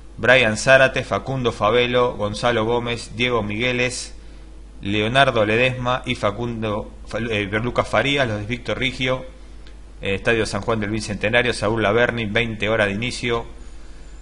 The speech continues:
Con respecto a los pronósticos y predicciones, puede haber batacazo acá, ¿eh? Puede haber batacazo, puede pasar el equipo a Conquija. Es el primer partido que veo que puede haber.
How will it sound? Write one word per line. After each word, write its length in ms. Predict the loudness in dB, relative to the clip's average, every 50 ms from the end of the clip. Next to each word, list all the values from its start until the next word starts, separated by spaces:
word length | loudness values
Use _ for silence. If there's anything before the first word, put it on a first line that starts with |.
| -16 -16 -16 -16 -16 -16 -16 -18 -18 -18 -18 -18 -18 -18 -18 -18 -16 -16 -16 -16 -16 -16 -14 -8
Con 120 | -6 -4 -2
respecto 380 | -2 -2 -2 -4 -4 -2 0
a 40 | 2
los 100 | 2 0
pronósticos 440 | 0 -2 -4 -4 -2 -2 -4 -4 -4 -4
y 20 |
predicciones, 480 | -2 0 0 0 0 -2 -2 -2 -2 0
puede 160 | 2 2 4
haber 200 | 4 4 4 4
batacazo 640 | 4 4 4 2 0 0 0 -2 -4 -4 -6 -8 -6
acá, 260 | -4 -4 -2 -4 -4
¿eh? 60 | -6 -8 -14 -16 -16 -16 -8 -4
Puede 140 | -2 0 0
haber 160 | 2 2 2
batacazo, 640 | 0 0 0 0 0 2 0 0 0 -2 -4 -4 -2
puede 200 | 0 0 0 0
pasar 320 | 0 -4 -4 -2 -2 -2
el 80 | -2 -2
equipo 640 | -4 -6 -6 -8 -8 -6 -6 -4 -6 -6 -8 -10 -8
a 120 | -8 -8
Conquija. 640 | -6 -6 -8 -6 -4 -4 -4 -2 0 2 2 2 0 -2
Es 100 | -6 -8
el 100 | -8 -8
primer 340 | -6 -4 -2 0 0 0
partido 340 | 2 0 2 2 2 0 0
que 100 | 0 0
veo 220 | 2 2 2 2 0
que 100 | -4 -6
puede 300 | -2 0 0 2 4 4
haber. 380 | 4 4 4 4 2 -2 -8